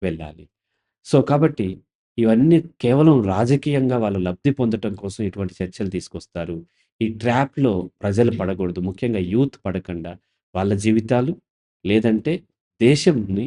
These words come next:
ఎట్లా మనము, మన యొక్క పని దేశానికి ఎట్లా ఉపయోగపడుతది, ఈ సమాజానికి ఎట్లా ప-, ఉపయోగపడుతది మాత్రమే ఫోకస్ చేయాలి తప్ప, ఎవరు ఎక్కడి నుంచి వచ్చారు, ఎవరు ఏ కులము, ఎవరు ఏ మతం అనేది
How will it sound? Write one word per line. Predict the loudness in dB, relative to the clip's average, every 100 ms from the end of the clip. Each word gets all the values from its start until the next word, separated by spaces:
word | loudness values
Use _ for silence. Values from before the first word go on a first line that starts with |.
| -8
ఎట్లా | -4 0
మనము, | 0 0 -4 -6
మన | -4 -2
యొక్క | -2 -6 -10
పని | -4 -4 -2
దేశానికి | -2 -2 -6 -6
ఎట్లా | -4 -4
ఉపయోగపడుతది, | -4 -6 -6 -10 -10 -10 -12 _ _ _ -10
ఈ |
సమాజానికి | -8 -4 0 2 2 0 -4
ఎట్లా | -4 -6
ప-, | -6 -10 -8
ఉపయోగపడుతది | -6 -6 -6 -8 -6 -6
మాత్రమే | -6 -6 -2 0 0
ఫోకస్ | -2 -6 -8 -6
చేయాలి | -8 -8
తప్ప, | -10 -14 -12 -14 _ _ _ _ -4
ఎవరు | 2 2
ఎక్కడి | 2 0 -2
నుంచి | -4 -6
వచ్చారు, | -8 -6 -2 -2
ఎవరు | 0 2 2
ఏ | 0
కులము, | -4 -6 -4 -4
ఎవరు | -4 -2 0
ఏ | 0
మతం | -2 -4 -8
అనేది | -8 -6 -8